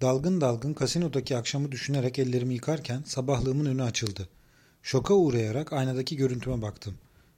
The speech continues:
Lanet olsun, bana ne yapmıştı böyle? Bölüm üç.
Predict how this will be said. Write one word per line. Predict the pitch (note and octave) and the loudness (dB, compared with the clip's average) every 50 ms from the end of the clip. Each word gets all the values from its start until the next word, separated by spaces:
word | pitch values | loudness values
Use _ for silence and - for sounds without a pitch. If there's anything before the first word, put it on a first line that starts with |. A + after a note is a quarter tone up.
| - - - | -10 -2 2
Lanet | A#2+ B2+ C#3 E3+ F3 - C3+ | 4 4 4 4 2 2 0
olsun, | A#2 G#2+ - - A2 G#2+ | -2 -2 -2 -4 -2 0
bana | B2 C3 C3+ C3+ | 0 2 2 2
ne | D3+ | 2
yapmıştı | E3 D#3 - - A#2+ - - - A#2 G#2 | 0 0 -2 -4 -4 -4 -4 -4 -4 -4
böyle? | A2 G#2 G2+ F#2+ F#2 F2 - _ _ _ _ _ _ _ _ _ _ _ _ _ _ _ _ _ _ _ _ _ _ _ - | -2 -2 -4 -4 -8 -12 -16 _ _ _ _ _ _ _ _ _ _ _ _ _ _ _ _ _ _ _ _ _ _ _ -2
Bölüm | A2+ A#2+ B2 B2+ D3+ E3+ D#3 C#3 | 2 4 6 6 6 4 2 0
üç. | A2 - - - - | -2 -2 -4 -6 -6